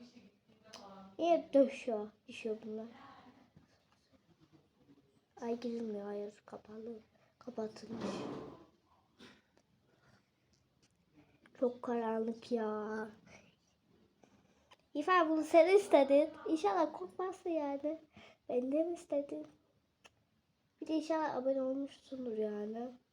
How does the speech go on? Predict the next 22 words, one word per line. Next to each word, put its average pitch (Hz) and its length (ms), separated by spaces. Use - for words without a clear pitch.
Yönetici 294 540
odasını 285 540
bul 320 120
diyor. 285 400
Ha. 269 80
Ne? 339 240
Kapalı. 233 440
Kilit - 360
lazım. 196 360
Bulamadım 262 500
bir 254 60
türlü - 240
yönetici 247 600
odasını 247 480
ya. 233 560
İfa, 285 280
biraz 269 280
video 240 340
uzun 233 180
sürebilir 233 640
bu 208 40
arada. 202 500